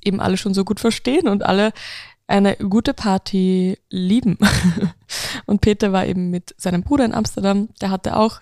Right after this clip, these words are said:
die Zeit seines Lebens, glaub ich. Also die haben's nochmal ordentlich krachen lassen. Bei uns war's relativ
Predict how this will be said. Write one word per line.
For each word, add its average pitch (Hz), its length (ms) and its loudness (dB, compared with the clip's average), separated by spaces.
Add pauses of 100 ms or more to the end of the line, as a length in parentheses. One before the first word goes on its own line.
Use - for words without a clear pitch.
(100)
die 185 100 -10
Zeit - 260 -6
seines 190 200 -4
Lebens, 175 300 -2
glaub 175 160 -4
ich. 180 120 -8
Also 180 120 -4
die 175 120 -4
haben's 180 200 -4
nochmal 196 460 2
ordentlich 214 340 -2
krachen 208 280 -6
lassen. 226 240 -4
Bei - 100 -4
uns 233 180 -2
war's - 240 -2
relativ 226 460 -2